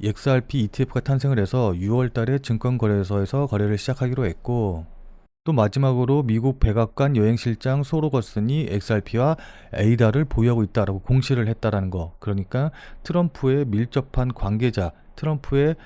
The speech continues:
핵심 참모도 엑스알피를 보유하고 있다라는 것 자체가 엑스알피에 대한 여러 가지 호재가 나올 가능성,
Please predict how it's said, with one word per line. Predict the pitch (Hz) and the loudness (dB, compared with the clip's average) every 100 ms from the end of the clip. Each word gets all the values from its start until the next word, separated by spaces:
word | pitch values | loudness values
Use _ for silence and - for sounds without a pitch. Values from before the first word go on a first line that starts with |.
| - - | -14 -8
핵심 | 107 156 165 | -6 -4 -4
참모도 | 156 - 175 165 131 147 156 | -4 -2 0 0 0 0 -2
엑스알피를 | - - 135 135 | -2 -2 -2 -2
보유하고 | 127 117 127 120 | -2 2 2 0
있다라는 | 104 107 85 107 127 | -2 -2 -2 -2 -2
것 | 127 | -4
자체가 | 101 - 98 123 147 170 - - - - | -6 -8 -6 -2 -2 -4 -10 -20 -10 -6
엑스알피에 | 123 147 139 - 120 | -4 -2 0 0 0
대한 | 113 131 110 | 0 0 0
여러 | 104 | 2
가지 | 117 113 | 0 -2
호재가 | - 165 151 | -4 -2 0
나올 | 120 107 | 0 0
가능성, | 101 101 95 139 147 | -2 -4 -4 -4 -4